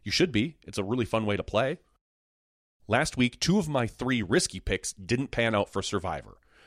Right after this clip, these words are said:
But if you played Ezra Aderhold, my third pick, you were golden. And this week at M C O,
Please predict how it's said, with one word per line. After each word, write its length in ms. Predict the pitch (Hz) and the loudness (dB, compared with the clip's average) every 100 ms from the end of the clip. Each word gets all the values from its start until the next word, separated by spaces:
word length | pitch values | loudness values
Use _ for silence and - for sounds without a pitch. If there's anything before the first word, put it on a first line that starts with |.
| - - | -20 -8
But 120 | 80 | -6
if 120 | 80 | -2
you 60 | 107 | -4
played 340 | - 117 117 - | 0 2 2 2
Ezra 280 | 107 95 - | 2 0 0
Aderhold, 480 | 143 233 131 92 90 | 0 2 0 -2 -2
my 120 | 85 | -6
third 420 | - 131 202 - | -2 0 0 0
pick, 200 | 98 - | -4 -4
you 120 | 98 | -2
were 160 | 123 143 | 0 0
golden. 720 | 101 - 123 123 87 50 - _ _ _ _ _ _ - | -2 2 4 4 0 -8 -20 _ _ _ _ _ _ -10
And 120 | 87 | 0
this 220 | 131 - | 2 2
week 160 | 185 113 | 2 2
at 80 | |
M 140 | 110 123 | 2 0
C 240 | - 117 | 2 4
O, 260 | 147 76 | 4 2